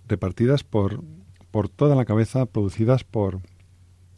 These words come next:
por objetos punzantes, como pueden ser espinas, ¿no?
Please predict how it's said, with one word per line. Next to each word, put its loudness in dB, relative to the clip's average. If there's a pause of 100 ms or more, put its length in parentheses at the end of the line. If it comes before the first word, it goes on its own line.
(140)
por 2
objetos -2
punzantes, 2
como -4
pueden -2
ser 0
espinas, -2
¿no? -2